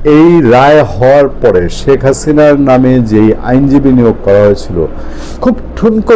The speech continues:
বিষয় হলেও সেই আইনজীবীর প্রতিক্রিয়া বহু প্রশ্ন তৈরি করেছে। এই আদালতের ভেতরে বিভিন্ন আলাপচারিতা প্রশ্ন তৈরি করেছে। এসবের পরে খুব করিতকর্মা আমাদের সরকার,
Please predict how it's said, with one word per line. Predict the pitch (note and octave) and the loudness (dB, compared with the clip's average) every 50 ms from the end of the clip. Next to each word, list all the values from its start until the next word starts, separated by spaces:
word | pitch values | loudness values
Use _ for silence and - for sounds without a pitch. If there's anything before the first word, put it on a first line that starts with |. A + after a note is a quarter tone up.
| F#3+ G#3 | 2 0
বিষয় | G3 - - F#3+ F3+ F3+ | -2 0 0 2 2 2
হলেও | F#3 F#3 F3+ F3 - | 2 2 2 0 0
সেই | - E3 D#3 D3+ C#3+ | 0 2 2 2 2
আইনজীবীর | D3 D3 D3 D3 D3 C#3 C3 C3+ B2 - - - - | 2 0 2 2 2 2 2 0 0 -2 -4 -6 -2
প্রতিক্রিয়া | C3+ C3 - - A#2 - - - G2 G2 F2+ F2+ G2 G#2 G#2+ - - - | -2 -2 -2 -2 -6 -8 -8 -10 -4 -2 0 0 0 0 -2 -6 -4 -2
বহু | F#3 F#3+ F3 E3 - | 0 0 0 0 -2
প্রশ্ন | G#2+ F#2 E2 - - F#2+ E2+ - - | -4 -6 -6 -6 -10 -10 -10 -10 -12
তৈরি | - D#2+ E2 D#2 | -10 -10 -10 -10
করেছে। | E2+ D#2+ D2+ D2+ - - - - - - - - - - - - - - - - - | -10 -10 -12 -12 -12 -14 -14 -14 -14 -14 -14 -14 -14 -14 -14 -16 -16 -14 -8 -2 0
এই | A#2+ A#2 A#2 B2 A#2+ | 2 2 2 2 2
আদালতের | A2+ A#2+ A#2+ B2 A#2+ B2 A#2 A2 G2+ | 2 2 0 2 0 0 0 0 0
ভেতরে | G#2+ A2 A2+ A#2+ A#2 A#2+ A2 G#2+ | 0 0 0 0 0 0 0 0
বিভিন্ন | G#2 G2 G#2 A2 G#2 G#2 G#2 G2 G#2+ | 0 -2 -2 -2 -2 -2 -2 -2 0
আলাপচারিতা | A2 A2 G#2+ - - - - A2+ G#2 G2+ G2 E2+ G2 - - | 0 0 0 -2 -4 -10 -4 -2 -2 -2 -2 -4 -10 -12 -12
প্রশ্ন | F2+ E2 - - - F#2+ F#2+ | -16 -16 -14 -16 -16 -10 -10
তৈরি | G2 F2+ F#2 F2 F2+ | -10 -10 -10 -12 -12
করেছে। | F2+ E2+ E2 - - A#2+ - - - - - - - - - - D#3+ | -12 -12 -12 -16 -18 -18 -20 -18 -20 -20 -20 -20 -20 -20 -6 -4 -4
এসবের | D#3+ - F3+ F3 D3+ - - - | 0 0 2 0 0 0 0 -2
পরে | G#2 F2 F2 B2+ E3+ - - - - - - - - | -2 0 -2 -4 -6 -12 -16 -20 -20 -20 -20 -20 -8
খুব | - - C3+ - - - | -6 -6 -6 -6 -4 -2
করিতকর্মা | A#2+ G#2 G#2 F#2 - - A2+ G2+ F#2 G2 G2 F2+ | 0 0 0 -2 -4 -2 -2 -2 -2 -2 -4 -4
আমাদের | F2 F2+ F2+ F#2 G2+ F#2+ - - | -6 -6 -8 -8 -10 -10 -10 -10
সরকার, | G#2 F#2 - - G2+ | -10 -10 -8 -8 -12